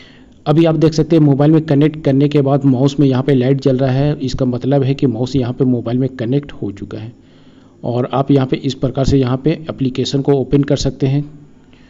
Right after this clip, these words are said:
तो माउस से यूज़ करना काफ़ी आसान है, माउस से आप ईजी तरीके से यहाँ पे यूज़ कर सकते हैं। वीडियो को प्ले करना है वो भी आप कर सकते हैं, बैक होना है वो भी आप यहाँ पे कर सकते हैं। तो काफ़ी ईजी होता है माउस से यूज़ करना।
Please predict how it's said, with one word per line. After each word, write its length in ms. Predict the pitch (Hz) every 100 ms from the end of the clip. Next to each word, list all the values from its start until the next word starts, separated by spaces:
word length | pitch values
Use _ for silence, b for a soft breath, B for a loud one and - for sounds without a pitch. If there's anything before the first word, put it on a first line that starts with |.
| B B -
तो 220 | 123 123
माउस 380 | 123 151 160 -
से 80 | 156
यूज़ 260 | 147 151
करना 200 | 156 147
काफ़ी 300 | 143 131 -
आसान 320 | 143 - 139 143
है, 100 | 143
माउस 280 | 123 127 -
से 60 |
आप 140 | 127 135
ईजी 160 | 120
तरीके 280 | 127 127 123
से 160 | 127 131
यहाँ 120 | 117
पे 100 | 131
यूज़ 240 | 120 123
कर 120 | - 123
सकते 280 | - -
हैं। 140 | 127 131
वीडियो 300 | 117 110 127
को 80 | 127
प्ले 220 | 127 123
करना 260 | 123 120 123
है 60 |
वो 100 | 117
भी 100 | 113
आप 200 | 123 120
कर 100 | 127
सकते 300 | 110 123 -
हैं, 160 | 123 123
बैक 200 | 117 117
होना 180 | 120 120
है 60 |
वो 120 | 117 107
भी 120 | 120
आप 200 | 113 -
यहाँ 120 | 104
पे 80 | 127
कर 180 | 127 104
सकते 300 | - - -
हैं। 80 | - B B B B B B -
तो 180 | 120 117
काफ़ी 300 | 123 127 160
ईजी 260 | 156 131
होता 240 | 151 143 147
है 100 | 143
माउस 260 | 139 135 -
से 80 |
यूज़ 220 | 131 131 -
करना। 320 | 131 135